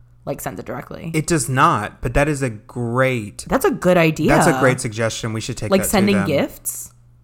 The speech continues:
Speaker 2: Yeah.
Speaker 1: Okay, no one else take that.
Speaker 2: Yeah. We're going straight to X X R L L C or whatever it was.
Speaker 1: <laughs>
Speaker 2: So, um, so then I'm like, "Okay, they have a store associated with them.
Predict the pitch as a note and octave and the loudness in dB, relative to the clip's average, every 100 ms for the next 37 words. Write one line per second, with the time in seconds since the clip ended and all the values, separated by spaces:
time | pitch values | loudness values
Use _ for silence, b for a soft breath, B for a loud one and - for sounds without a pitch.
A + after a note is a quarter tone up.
0 | - A#2+ C#3 - F3 - E3 E3 F3 F3 | -6 -2 -2 -2 -4 -4 0 4 4 2
1 | - F3 D#3 C#3+ C#3+ - - A#2+ G2+ G2+ | 0 -2 0 -4 -4 -8 -4 -2 -2 -6
2 | _ _ _ - B2 A#2 A#2 A2 - A#2+ | _ _ _ -8 -4 -2 -2 -4 -2 -2
3 | A#2+ - A#2 A2 G#2 - A2+ - - A2+ | -2 -6 -6 -6 -6 -6 -6 -8 -10 -8
4 | G#2+ - A2 A2 G#2 - G#2+ G2 A#2+ G2+ | -8 -10 -4 -2 -2 0 2 6 6 6
5 | G3+ G2+ G2+ G2+ G#2 G2 E3+ - B B | 4 4 2 2 0 -2 -4 -8 B B
6 | B B B B B - E3 D3 C#3+ C3+ | B B B B B 2 6 8 6 2
7 | - - C3 C3 B2+ B2 - - _ _ | -2 0 2 4 2 0 -6 -18 _ _
8 | - _ _ - - F3 C#3+ F3+ G3+ F#3 | -20 _ _ -14 -4 -2 2 4 4 4
9 | D#3+ C3+ - C3+ B2 A2+ F2+ G#2 - - | 2 0 -2 -4 -2 -4 -4 -12 -20 -20
10 | - B B B B B B B2+ C3 C3+ | -20 B B B B B B -4 2 2
11 | C3 C3 C3 C3 B2+ - - - - - | 2 0 0 -2 -4 -10 -20 -20 -20 -6
12 | C#3 C3+ E3 - D3 C#3+ C3 B2+ C#3 B2 | 0 2 2 2 2 2 0 0 0 0
13 | A#2 A2+ - A#2 A2 G#2 G#2 G#2 | 0 -2 -4 -4 -2 -2 -4 -8